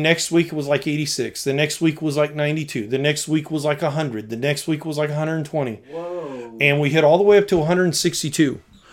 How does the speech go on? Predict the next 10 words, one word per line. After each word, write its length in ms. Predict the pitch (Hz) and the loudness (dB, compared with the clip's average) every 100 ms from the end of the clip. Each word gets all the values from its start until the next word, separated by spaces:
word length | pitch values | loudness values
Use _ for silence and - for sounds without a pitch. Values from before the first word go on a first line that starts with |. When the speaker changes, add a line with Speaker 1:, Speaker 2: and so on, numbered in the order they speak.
| - | -2
Speaker 1:
We 180 | 160 214 | 8 8
tripled 880 | 208 - - 226 294 196 147 151 - - 139 | 8 2 2 4 6 6 4 4 -4 -6 2
our 280 | 143 143 147 - | 4 2 -2 -12
camp 380 | - 202 180 - | -4 0 2 4
output, 560 | 135 113 - 131 160 - _ - - - - 165 | 2 2 0 2 2 -2 _ -20 -20 -20 -6 -2
and 340 | 156 165 151 143 | 4 4 2 2
we 440 | 170 175 170 156 | 4 4 4 2
literally, 880 | 143 151 226 233 196 175 165 156 147 - - - _ _ _ _ _ _ _ _ - | 4 8 8 8 4 4 2 0 -4 -16 -20 -20 _ _ _ _ _ _ _ _ 2
we 240 | 160 180 | 6 6
went 420 | 165 175 185 165 | 8 8 8 4